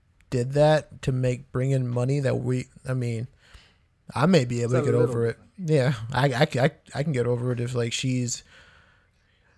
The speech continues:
Speaker 1: you know, like, one of those body models and she has a fucking, like, banging supermodel body and she influences all these other people to, like, have banging.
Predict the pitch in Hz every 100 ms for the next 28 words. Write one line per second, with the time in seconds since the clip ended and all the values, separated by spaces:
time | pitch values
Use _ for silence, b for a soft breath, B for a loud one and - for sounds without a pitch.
0 | _ 165 170 160 156 - - 156 147 156
1 | 151 147 139 143 147 131 135 131 127 123
2 | 120 131 131 123 - 135 131 120 117 123
3 | 123 123 135 127 135 139 131 123 127 123
4 | 123 123 120 113 113 135 127 123 131 127
5 | 123 120 123 117 151 - - - - -
6 | 135 147 190 180 180 139 131 127 123 120
7 | 117 123 113 117 120 120 127